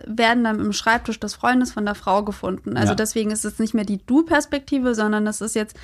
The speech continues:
Speaker 1: das sind quasi jetzt die Worte des Freundes.
Speaker 2: Genau, der hat angeblich diese Terzette geschrieben.
Speaker 1: Genau.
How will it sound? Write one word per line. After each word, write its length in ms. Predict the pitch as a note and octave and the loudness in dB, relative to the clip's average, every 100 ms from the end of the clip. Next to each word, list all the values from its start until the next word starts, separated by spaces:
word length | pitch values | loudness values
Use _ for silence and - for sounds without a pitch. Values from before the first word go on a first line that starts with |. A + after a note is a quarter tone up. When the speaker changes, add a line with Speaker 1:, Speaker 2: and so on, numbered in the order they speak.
| - - | -20 -4
Speaker 1:
das 100 | A3+ | 2
sind 180 | A#3 | 2
quasi 260 | A#3 G#3+ G#3+ | 2 0 0
jetzt 240 | G#3 - | -2 -4
die 120 | G3+ G#3 | -2 4
Worte 320 | A#3 C4+ C4 | 4 4 2
des 160 | G#3+ | -2
Freundes. 680 | - - G3 G3 - - - - | -2 -2 0 0 -2 -6 -12 2
Speaker 2:
Genau, 280 | C#3 B2+ G2 | 6 8 6
der 140 | G2+ C3+ | 4 4
hat 120 | C#3+ | 4
angeblich 320 | D3+ C#3+ - | 4 4 2
diese 160 | C3 C3 | 2 2
Terzette 420 | A#2+ - B2+ A#2 | 0 0 0 0
geschrieben. 360 | A2 - G#2 | -2 -2 2
Speaker 1:
Genau. 420 | A#3+ A3+ G3 G3 | 4 4 4 0